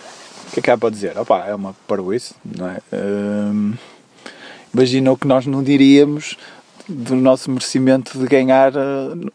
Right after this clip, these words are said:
no campo de Feyenoord, não é? Merecíamos ter ganho, pá, aí que é oito? <laughs> Se é por oportunidades de golo, merecíamos ter ganho, pá, aí oito quatro, ou, ou, ou,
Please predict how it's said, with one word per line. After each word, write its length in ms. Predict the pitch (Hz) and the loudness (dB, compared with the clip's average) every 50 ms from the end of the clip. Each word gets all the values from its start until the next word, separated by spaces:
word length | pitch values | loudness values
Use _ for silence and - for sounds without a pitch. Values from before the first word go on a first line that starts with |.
| - | -12
no 200 | 156 143 147 139 | -12 -10 -8 0
campo 220 | - 143 139 135 123 | 2 2 2 2 -2
de 60 | - | 0
Feyenoord, 580 | - 131 127 127 123 120 123 127 135 135 127 120 | 2 2 4 4 2 2 2 2 2 2 0 -2
não 160 | 113 104 110 | -2 -2 0
é? 140 | 120 131 - _ - - - - - - - _ - - | -2 -2 -4 _ -20 -20 -20 -20 -20 -20 -20 _ -10 -6
Merecíamos 440 | 139 143 127 123 - 143 143 143 - | -4 -4 -2 2 2 2 2 2 2
ter 200 | - 156 147 139 | 2 2 2 4
ganho, 340 | 131 143 139 143 143 147 135 | 4 2 2 2 2 -2 0
pá, 120 | - 131 | 2 2
aí 100 | 131 135 | 2 2
que 180 | 135 - - 131 | 0 -2 2 4
é 180 | 113 101 98 101 - - - - - - - - - - - - - | 4 4 2 0 -6 -16 -20 -20 -20 -20 -20 -20 -20 -20 -10 0 4
oito? 340 | 131 160 196 - - 165 160 - - - 156 135 | 6 6 6 4 2 -2 -2 -2 -2 -4 -4 -4
<laughs> 220 | 156 135 - - - | -4 -10 -12 -12 -10
Se 100 | - - | 0 0
é 40 | 156 | 0
por 100 | - 165 | 2 4
oportunidades 680 | 165 160 - - - 160 156 151 139 147 147 139 139 131 | 2 2 2 0 -2 0 2 4 4 4 4 4 0 -2
de 60 | 143 | 0
golo, 280 | 131 143 151 151 156 156 | 4 6 6 6 4 2
merecíamos 340 | 156 151 - 160 147 139 - | -2 -2 0 0 0 0 2
ter 140 | - 147 | 2 4
ganho, 180 | 147 143 139 127 | 4 4 2 2
pá, 120 | - 139 | 2 4
aí 120 | 131 123 127 | 4 4 4
oito 300 | 127 135 127 - - - | 4 4 4 2 -2 -2
quatro, 500 | - 113 117 131 147 - - 117 101 - | 2 4 4 4 4 0 -2 -14 -12 -12
ou, 140 | - - 95 | -12 -10 -8
ou, 560 | 95 92 98 - - - 87 80 - 92 - - | -8 -8 -8 -10 -8 -6 -6 -6 -6 -6 -6 -2
ou, 340 | 101 104 104 107 104 101 | -2 -2 -2 -2 -4 -8